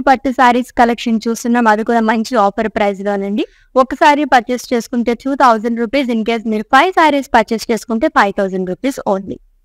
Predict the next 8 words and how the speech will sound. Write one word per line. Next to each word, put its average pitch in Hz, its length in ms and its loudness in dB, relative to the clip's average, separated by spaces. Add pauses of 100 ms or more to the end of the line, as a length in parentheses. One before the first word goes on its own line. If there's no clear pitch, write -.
(160)
Yes, 214 200 -6
next 320 200 -4 (120)
one. 311 120 2 (1600)
Oh, - 100 -8 (120)
wow. 180 140 0 (360)
So, 226 80 -4 (160)
goldish 254 360 0 (160)
pink 247 160 2